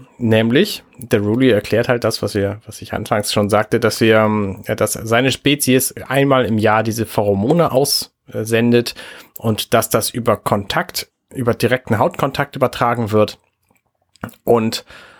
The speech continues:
ähm, das Spannende ist, und darauf wollte ich vorhin hinaus, ähm, als Alara ihm vorwirft, dass das ja dann alles falsch ist und, und fake und so, da sagt er, „Nee, nee, das sind schon einfach echte Gefühle, einfach chemisch, äh, induziert,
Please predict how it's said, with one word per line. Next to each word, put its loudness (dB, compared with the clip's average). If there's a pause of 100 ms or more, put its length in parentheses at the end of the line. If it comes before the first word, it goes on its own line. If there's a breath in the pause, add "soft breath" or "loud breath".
(340 loud breath)
ähm, 0
das -2
Spannende 0
ist, -2
und 0
darauf 2
wollte 2
ich -6
vorhin 2
hinaus, 0
ähm, -4 (500)
als -2
Alara 2
ihm 2
vorwirft, 2
dass 0
das -2
ja 2
dann 2
alles -2
falsch 0
ist -8
und, -8
und -6
fake -2
und -2
so, 2 (320 loud breath)
da -4
sagt -2
er, 0
„Nee, 2
nee, 4
das 2
sind 0
schon 0
einfach 0
echte 0
Gefühle, 2 (220)
einfach 0
chemisch, 2
äh, -8
induziert, 0